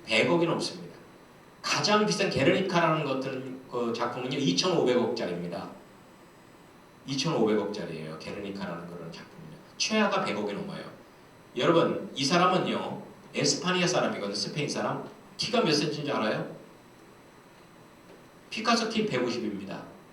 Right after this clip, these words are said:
몸은 약간 그 좀 통통했는데 키가 백오십이에요. 백오십오 척 단신입니다. 그런데 그 사람이 점만 찍어도 몇십억이에요. 도화지에 점만 찍어도 몇십억이에요. 그 그림 가치가.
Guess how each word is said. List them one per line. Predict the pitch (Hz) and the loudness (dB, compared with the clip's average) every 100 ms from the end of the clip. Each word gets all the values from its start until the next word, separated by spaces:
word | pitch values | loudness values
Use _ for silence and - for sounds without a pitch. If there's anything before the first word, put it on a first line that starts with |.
| - - - - - - - - - | -20 -20 -20 -20 -20 -20 -20 -20 -4
몸은 | 131 180 175 | 4 6 6
약간 | - - - 151 151 139 | 0 -6 -4 -2 -2 -4
그 | 131 | -4
좀 | 131 123 - - - | -4 -6 -10 -14 -14
통통했는데 | - 202 165 147 113 113 | -10 -6 -4 -2 -4 -4
키가 | 147 175 | -2 -2
백오십이에요. | 117 107 95 90 87 - - - - - - - - | -2 -4 -6 -10 -12 -14 -18 -20 -20 -20 -20 -20 -12
백오십오 | - 170 208 185 151 220 | 0 2 4 2 4 4
척 | - - | 4 -2
단신입니다. | 120 110 113 107 92 101 - - - - - - - - - - - - - - - - - | -4 -4 -4 -6 -8 -12 -14 -18 -20 -20 -20 -20 -20 -20 -20 -20 -20 -20 -20 -20 -20 -20 -16
그런데 | - 151 190 190 202 208 - - - - - - - - | 0 6 6 6 4 4 0 -6 -12 -18 -20 -20 -20 -14
그 | - 165 | 2 4
사람이 | - 196 202 202 196 190 196 | 6 4 4 4 4 4 0
점만 | - 143 165 165 160 | 0 2 4 4 2
찍어도 | 156 131 - 147 160 - - - - | -2 -2 0 0 -2 -6 -12 -18 -2
몇십억이에요. | 110 113 - 92 85 78 76 - - - - - - | 2 4 2 0 -8 -10 -12 -14 -18 -20 -20 -20 -8
도화지에 | 131 147 175 180 185 | 6 10 10 8 4
점만 | - 143 180 180 | 4 4 6 6
찍어도 | - 165 147 | 4 0 2
몇십억이에요. | 123 113 107 90 98 90 | 2 2 2 -2 -4 -8
그 | 87 - | -8 -10
그림 | 90 87 85 | -8 -8 -10
가치가. | - - | -10 -12